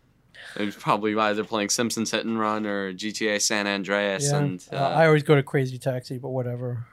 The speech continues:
Speaker 2: <laughs>
Speaker 1: <laughs> Crazy Taxi,
Speaker 2: Crazy
Speaker 1: yeah.
Speaker 2: Taxi. Dream, yeah. Uh, Sega Dreamcast. Old school game.
Speaker 1: Oh,
Speaker 2: Good
Speaker 1: of course,
Speaker 2: stuff,
Speaker 1: Sega
Speaker 2: man.
Speaker 1: Dreamcast. I, the only game that I know that was on the Sega Dreamcast was Sonic Adventure.
Speaker 2: Right.
Speaker 1: Sonic Adventure two.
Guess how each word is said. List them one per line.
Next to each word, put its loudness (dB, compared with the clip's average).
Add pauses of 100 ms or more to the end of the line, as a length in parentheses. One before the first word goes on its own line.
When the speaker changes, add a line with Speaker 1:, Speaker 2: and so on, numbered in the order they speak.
(560)
Speaker 2:
<laughs> -
Speaker 1:
<laughs> 2
Crazy -4
Taxi, -16
Speaker 2:
Crazy 0
Speaker 1:
yeah. -10
Speaker 2:
Taxi. -4
Dream, 0
yeah. 2 (360)
Uh, -2
Sega 2
Dreamcast. 0 (100)
Old 2
school -2
game. -4 (320)
Speaker 1:
Oh, -2
Speaker 2:
Good 2
Speaker 1:
of -4
course, -2
Speaker 2:
stuff, -8
Speaker 1:
Sega -4
Speaker 2:
man. -6
Speaker 1:
Dreamcast. -14
I, -14 (520)
the 4
only 6
game 2
that 4
I 2
know 0
that 0
was -4
on -2
the -6
Sega -4
Dreamcast -6
was -4
Sonic -6
Adventure. -12
Speaker 2:
Right. -2
Speaker 1:
Sonic -8
Adventure -14
two. -14